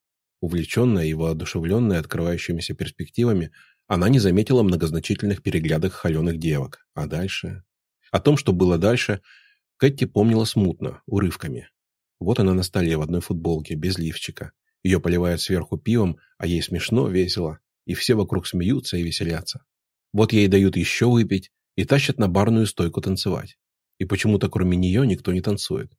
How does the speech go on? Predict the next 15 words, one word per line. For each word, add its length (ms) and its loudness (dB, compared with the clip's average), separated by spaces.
Вот 240 0
ее 140 4
подначивают 640 -2
подойти 380 -2
к 80 -8
самому 420 -2
главному 400 -2
затроту 420 -4
вечеринки, 640 -2
непонятно 500 2
как 160 -6
попавшему 520 -2
сюда, 300 -4
и 140 -6
поцеловать. 640 -2